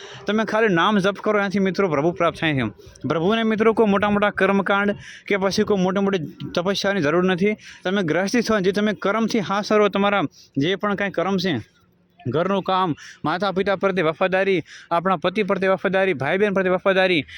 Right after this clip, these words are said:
એ જે કાંઈ છે મિત્રો, એ તમે વફાદારીપૂર્વક જો ધર્મને આધીન તમે કર્મ કરશો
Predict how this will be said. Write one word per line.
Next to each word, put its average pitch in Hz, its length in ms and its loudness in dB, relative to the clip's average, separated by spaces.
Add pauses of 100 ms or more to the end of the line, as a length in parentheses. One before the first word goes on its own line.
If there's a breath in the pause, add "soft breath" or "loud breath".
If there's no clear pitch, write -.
(180 loud breath)
એ 214 160 4
જે 208 180 4
કાંઈ 214 220 0
છે 202 220 2
મિત્રો, 190 520 2
એ 202 80 2
તમે 196 200 0
વફાદારીપૂર્વક 190 760 2
જો 185 140 2
ધર્મને 170 400 2
આધીન 160 320 0
તમે 185 180 2
કર્મ 175 240 0
કરશો 180 440 0